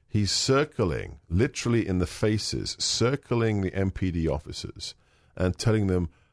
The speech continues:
"Resign now, you effers," right? "And you're the racists, black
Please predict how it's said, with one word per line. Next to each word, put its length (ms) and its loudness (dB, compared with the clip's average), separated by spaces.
"Resign 1200 2
now, 880 2
you 340 -2
effers," 720 -2
right? 300 0
"And 180 2
you're 420 4
the 120 -2
racists, 800 -2
black 560 0